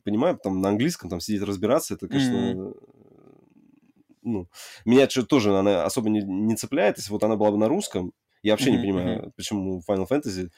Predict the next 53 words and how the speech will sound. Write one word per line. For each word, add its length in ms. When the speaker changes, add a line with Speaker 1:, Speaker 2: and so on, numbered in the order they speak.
Speaker 1:
вот 200
се-, 180
семь 240
ремейк, 340
они 120
даже 280
на 320
консолях 400
не 120
перевели. 360
Д-, 520
для 220
меня 160
до 80
сих 100
пор 120
загадка. 460
Speaker 2:
Мгм. 320
Speaker 1:
Непонятно, 600
почему 240
они 140
именно 140
вот 80
"семерку" 320
не 60
хотят 240
переводить. 400
С 80
субтитрами 480
мне 180
бы 60
хватило 340
бы. 100
Я 100
бы 280
в 100
эту 140
игру 140
с 60
удовольствием, 380
если 180
она 140
была 180
бы 80
на 120
русском, 280
я 100
бы, 160
знаешь, 160
так 140
поигрывал. 460
Speaker 2:
Мгм. 240
Speaker 1:
Вот. 180